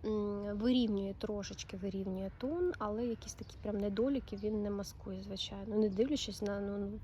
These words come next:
т-, т-, на перший погляд таку щільну, а, текстуру, він якось так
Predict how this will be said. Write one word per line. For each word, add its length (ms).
т-, 80
т-, 880
на 280
перший 300
погляд 240
таку 220
щільну, 520
а, 380
текстуру, 760
він 240
якось 300
так 140